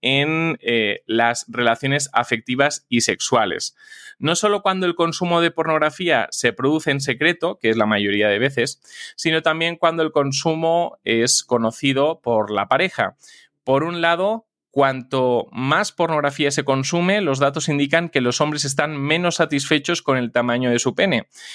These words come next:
Y cuando son las mujeres quienes consumen la pornografía, cuanto más consumen, menos satisfechas están con el tamaño del pene de sus parejas.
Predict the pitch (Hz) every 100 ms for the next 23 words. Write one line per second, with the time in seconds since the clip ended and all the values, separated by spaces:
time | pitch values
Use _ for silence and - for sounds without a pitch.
0 | - _ 135 143 135 143 139 143 175 180
1 | 180 175 202 147 139 131 123 110 107 -
2 | - 110 117 190 185 113 113 - 113 110
3 | 123 180 190 - _ 131 127 123 107 120
4 | 127 190 - 185 180 - 185 147 202 -
5 | - - - 143 170 170 165 160 160 156
6 | 156 151 139 143 147 120 110 117 113 120
7 | 131 135 135 135 135 151 175 - _ _
8 | 110 110 107 - 117 156 - 98 -